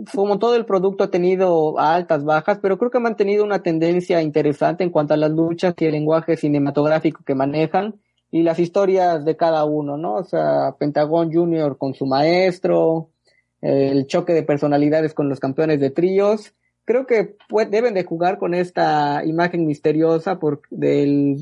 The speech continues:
hermano de Darío Cueto, porque como dices, lo presentas en el ring y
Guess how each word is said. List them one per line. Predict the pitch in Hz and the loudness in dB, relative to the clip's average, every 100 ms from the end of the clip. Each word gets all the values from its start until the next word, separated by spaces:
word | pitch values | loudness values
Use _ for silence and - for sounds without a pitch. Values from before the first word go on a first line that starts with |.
| - | -2
hermano | 147 170 175 156 | 0 2 2 2
de | 147 | 2
Darío | 151 175 175 | 2 0 0
Cueto, | 180 180 180 | -2 -2 -2
porque | 170 - | -4 -2
como | 185 | -2
dices, | 185 | 0
lo | 180 | 0
presentas | 185 190 220 196 | 2 2 2 0
en | 175 | 0
el | 170 | 2
ring | 185 214 254 _ _ _ - | 0 0 -4 _ _ _ -4
y | 170 170 165 160 151 | 0 2 2 2 0